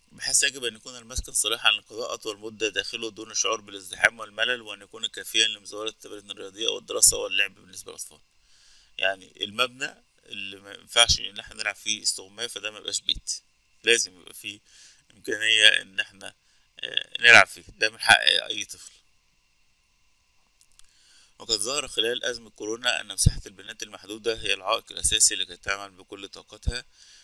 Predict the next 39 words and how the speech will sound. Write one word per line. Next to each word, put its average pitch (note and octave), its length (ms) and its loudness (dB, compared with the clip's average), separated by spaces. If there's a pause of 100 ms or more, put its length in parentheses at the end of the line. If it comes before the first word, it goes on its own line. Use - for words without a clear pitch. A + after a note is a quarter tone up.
(140)
ولذلك B2 440 0
كان B2+ 180 -8
الحل A#2+ 260 -2
الوحيد A2+ 380 -8
هو G#2 100 -12
تخفيض A2 400 -8
عدد G#2+ 180 -2
المستخدمين G2+ 580 -10
لها، F2+ 200 -20 (1700)
وزيادة C#3 420 4
عدد B2+ 160 -2
المصاعد B2 500 0
في A#2+ 360 0
المباني G#2 800 2
المرتفعة، G2 920 -2
بحيث G#2+ 260 -2
إن G#2 140 -20
إحنا G2+ 160 -8
ما F#2 580 -14
نضطرش F#2+ 420 -8
إن G#2 80 -20
نركب G2+ 360 -12
أربعة، F#2 240 2
خمسة، G2 360 4
ستة F2+ 160 -18
في - 100 -14
قلب F#2 180 -14
سانسير. - 500 -8 (140)
أربعة، G2+ 180 -10
خمسة، G#2 220 -2
ستة A2 140 -18
ده G#2+ 120 -4
رقم A2 200 -12
صغير، A2 340 -10
أنا G#2+ 120 -8
عارف G#2+ 200 -10
ساعات G#2 180 -6
بنوصل G#2 400 -8
لعشرين. - 400 -2